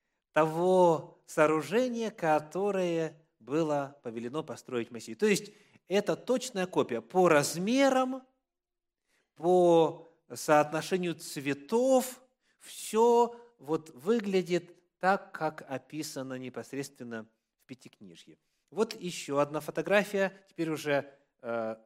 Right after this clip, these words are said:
на дворе. Человек стоит, чтобы просто почувствовать расстояние. Вот еще одна с другой стороны жертвенника. Вот, вот это сооружение. То есть явно не похоже на седьмое чудо света, правда?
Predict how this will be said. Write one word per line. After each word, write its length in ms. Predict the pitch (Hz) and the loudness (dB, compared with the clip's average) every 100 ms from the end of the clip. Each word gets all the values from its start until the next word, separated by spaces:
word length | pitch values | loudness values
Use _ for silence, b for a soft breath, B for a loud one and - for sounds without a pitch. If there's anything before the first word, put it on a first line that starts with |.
| _ _ | _ _
на 240 | 135 151 | -4 -4
дворе. 720 | 127 113 113 107 113 180 226 - _ _ _ | -4 -4 -4 -6 -6 -6 -8 -14 _ _ _
Человек 300 | - 143 160 | -10 -8 -8
стоит, 220 | - 175 | -6 -6
чтобы 280 | - 160 147 | -6 -8 -8
просто 280 | 147 160 170 | -6 -6 -6
почувствовать 600 | 156 151 175 - 147 151 | -6 -4 -6 -6 -8 -6
расстояние. 1000 | 143 - 156 151 160 160 160 156 147 151 _ _ _ _ _ | -6 -6 -8 -6 -4 -4 -4 -8 -8 -10 _ _ _ _ _
Вот 160 | 110 - | -20 -16
еще 440 | 113 - - 135 180 | -14 -14 -10 -2 0
одна 320 | 185 185 175 | 0 -4 -6
с 60 | |
другой 500 | 143 139 123 135 180 | -6 -8 -8 -6 -4
стороны 800 | 180 - 180 175 170 170 170 160 _ _ _ _ _ - | -6 -4 -4 -4 -6 -6 -6 -8 _ _ _ _ _ -20
жертвенника. 1160 | 120 127 156 170 160 160 156 151 151 147 143 _ _ _ _ _ _ _ _ _ | -12 0 2 2 0 -10 -10 -10 -6 -6 -6 _ _ _ _ _ _ _ _ _
Вот, 460 | 131 202 233 - - _ _ _ _ _ | -2 2 2 -2 -18 _ _ _ _ _
вот 320 | 190 262 - - | -8 -8 -8 -6
это 760 | 202 208 196 185 185 175 160 _ _ _ _ | -6 -4 -2 -2 -2 -6 -12 _ _ _ _
сооружение. 640 | - 156 151 135 104 90 - _ _ | -6 -4 -4 -6 -8 -12 -20 _ _
То 40 | 135 | -14
есть 140 | - | -14
явно 840 | 147 151 220 262 220 165 147 120 131 | -6 2 4 4 2 0 0 0 0
не 140 | 160 | -4
похоже 480 | 165 - 190 151 135 | -2 0 0 -2 -4
на 100 | 131 | -6
седьмое 480 | - 151 151 147 139 | -8 -10 -8 -8 -8
чудо 320 | 135 120 123 | -10 -10 -10
света, 420 | - 123 98 113 | -12 -10 -10 -8
правда? 440 | 170 220 185 - | -4 -2 -4 -14